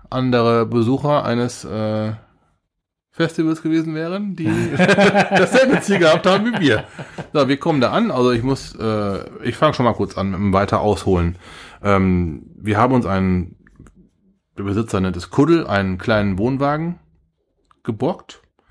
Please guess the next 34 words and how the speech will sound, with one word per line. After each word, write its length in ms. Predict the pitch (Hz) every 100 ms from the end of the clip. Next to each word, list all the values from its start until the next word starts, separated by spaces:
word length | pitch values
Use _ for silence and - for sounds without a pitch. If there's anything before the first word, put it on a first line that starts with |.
| - - _ _
mit 140 | 127
dem 100 | 151
wir 60 | 160
hingefahren 400 | 151 113 98 87
sind. 160 | 80 90
Dieser 240 | 107 101
Wohnwagen 460 | 101 135 131 127 127
hat 100 | 131
vom 140 | - 113
Besitzer 380 | 107 139 -
aus 240 | 113 127 -
den, 420 | 104 101 98 95 - - - -
die 220 | 123 139
einzige 400 | 143 202 196 180
Funktion, 680 | 165 160 - 151 165 185 - _ _ -
auf 200 | 120 95
einem 180 | 90 101
Festival 540 | - 135 - 147 165
als, 340 | 131 135 135 -
äh, 280 | 131 135 135
Schlafbehausung 680 | 131 110 - 107 101 98
zu 100 | 90 98
dienen. 300 | 92 90 87 - - - - -
Entsprechend 500 | 117 - 127 143 127
sieht 100 | 131
das 140 | 123
Ding 240 | 127 120
aus. 480 | - 117 90 - - - _ - - - -
<laughs> 80 | - - - - - -
Also 180 | 117
es 100 | 123
ist 220 | 127 139 -
kein, 440 | 156 143 156 156
äh, 520 | 123 120 117 117 69